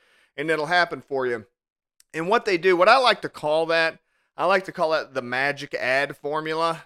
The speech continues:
There's all these magic ad formulas that are out there, you know. Uh, and, and again, you'll see it all the time for these courses. If you're looking to gain, gain new clients, then run my magic ad formula.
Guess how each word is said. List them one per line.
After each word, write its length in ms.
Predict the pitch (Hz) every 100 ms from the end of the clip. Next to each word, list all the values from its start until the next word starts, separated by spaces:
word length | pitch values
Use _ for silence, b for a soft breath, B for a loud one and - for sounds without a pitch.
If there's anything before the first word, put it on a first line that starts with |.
| -
There's 180 | 147 139
all 240 | 156 185
these 180 | 185 143
magic 460 | 139 143 151 151
ad 340 | - 135 147 151
formulas 640 | 156 160 165 170 170 156
that 140 | 165
are 100 | 160
out 220 | 160 165 165
there, 200 | 175 170
you 120 | 165
know. 300 | 170 170 175 _ _ _ _
Uh, 220 | 147 147 139
and, 200 | 151 147
and 140 | 151 151
again, 320 | 143 170 175
you'll 160 | 151
see 320 | 135 - 160 165
it 100 | 123
all 200 | 147 147
the 80 |
time 400 | 135 151 147 151
for 80 | 139
these 180 | 139 127
courses. 540 | - 165 165 151 127
If 120 | 123 -
you're 140 | 123
looking 380 | 160 175 165 147
to 80 | 131
gain, 340 | 147 156 156 131
gain 280 | 160 160
new 140 | 156 165
clients, 680 | - - 165 160 156 123
then 200 | - 131
run 200 | 131 151
my 200 | 147 139
magic 460 | 127 135 151 143 147
ad 340 | - 139 139
formula. 540 | - 139 139 120 110